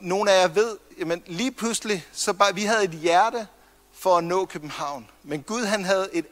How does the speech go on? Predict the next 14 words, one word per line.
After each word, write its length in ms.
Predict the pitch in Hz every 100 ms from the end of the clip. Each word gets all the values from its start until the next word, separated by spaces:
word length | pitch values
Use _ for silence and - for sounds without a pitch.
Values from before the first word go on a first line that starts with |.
| _
andet, 400 | 190 202 226 226 196 _ _ _
en 140 | - 185
anden 200 | 214 247
ting, 260 | - 226
han 120 | 180 160
ønskede. 340 | 147 147 151
Han 140 | 208
ønskede 400 | 233 254 - 220
at 80 | 202
nå 280 | 190 220 220
vores 320 | 175 185 -
nation. 400 | 165 - 208 202
Han 140 | 220 240
ønskede 480 | 247 233 - 196